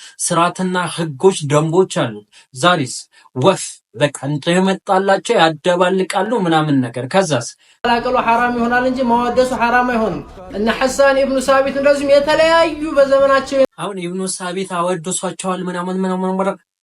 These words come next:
Speaker 1: እንዴ እንዴት ነው ዘንድሮ ካለው ነገር የምታነጻጽሩት? እንዴ አይገባችሁም እንዴ? በግጥም ዜማ ነቢዩ ዐለይሂ ሰላቱ ወሰላም ማወደስ ይቻላል።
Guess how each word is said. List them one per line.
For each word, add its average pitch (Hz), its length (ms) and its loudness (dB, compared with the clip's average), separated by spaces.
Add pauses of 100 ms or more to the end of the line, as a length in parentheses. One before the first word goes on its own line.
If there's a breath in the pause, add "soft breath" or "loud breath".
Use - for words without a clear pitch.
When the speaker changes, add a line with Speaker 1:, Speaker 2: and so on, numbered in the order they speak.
(120)
Speaker 1:
እንዴ 151 180 -4 (920)
እንዴት 320 540 4
ነው 269 160 6 (560)
ዘንድሮ 214 380 2 (120)
ካለው 196 560 0
ነገር 170 360 2
የምታነጻጽሩት? 160 1000 -2
እንዴ 151 180 -2
አይገባችሁም 190 680 0
እንዴ? 135 180 -2 (540 soft breath)
በግጥም 233 720 4 (320)
ዜማ 202 420 0 (400)
ነቢዩ 180 360 0
ዐለይሂ 190 260 2
ሰላቱ 185 380 -2
ወሰላም 202 480 0 (180)
ማወደስ 180 640 2
ይቻላል። 160 600 0